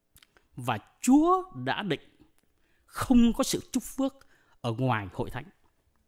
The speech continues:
Không có sự chúc phước ở ngoài hội thánh. Nhưng chúng ta đã đọc qua tất cả những điều đó, đi qua hội thánh của Ngài, đi qua quý vị và ông bà và tôi. Trở nên nhà của Chúa, chúng ta là công dân nước trời,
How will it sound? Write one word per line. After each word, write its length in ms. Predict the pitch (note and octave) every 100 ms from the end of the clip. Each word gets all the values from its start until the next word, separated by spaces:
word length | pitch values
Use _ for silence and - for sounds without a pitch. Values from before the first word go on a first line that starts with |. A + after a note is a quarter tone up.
| _ _ _ _
Không 420 | - C#4 D4 D4+ -
có 260 | C4 D#4+ F4
sự 220 | - D3+ -
chúc 120 | - C#4+ -
phước 140 | D#4+ D4+ - - -
ở 100 | C#3
ngoài 240 | B2+ B2 G#2
hội 160 | A2+ -
thánh. 160 | D#3+ A3+ _ - -
Nhưng 100 | A#3+
chúng 120 | B3+
ta 120 | C4
đã 80 | B3+
đọc 160 | G#3 -
qua 100 | G#3+
tất 260 | - - -
cả 140 | A#2
những 140 | D#3 A#3+
điều 160 | D#3+
đó, 160 | A2 F3+ - - -
đi 320 | D#4+ E4 E4 D#4+
qua 140 | C#4+
hội 240 | A#3+ C#3 G#2
thánh 140 | G#3+
của 120 | G#3+
Ngài, 180 | C#3+ G2+ - - -
đi 300 | C#4+ C#4+ C#4
qua 100 | C#4
quý 180 | B3 C#4+
vị 200 | B3 D3 A2+
và 100 | A2+
ông 140 | B2
bà 200 | B2 F#2 -
và 120 | -
tôi. 160 | G2 A#2+ - _ - - - - _ _ _ _ _ _ _ - - - - - - _ _ -
Trở 120 | F#3
nên 180 | B3+ B3+
nhà 120 | G#3
của 120 | F#3
Chúa, 160 | E3+ C4
chúng 80 | D#4
ta 80 | C#4+
là 80 |
công 220 | - C4 B3
dân 120 | C4
nước 120 | D#4+
trời, 240 | G#3+ F#3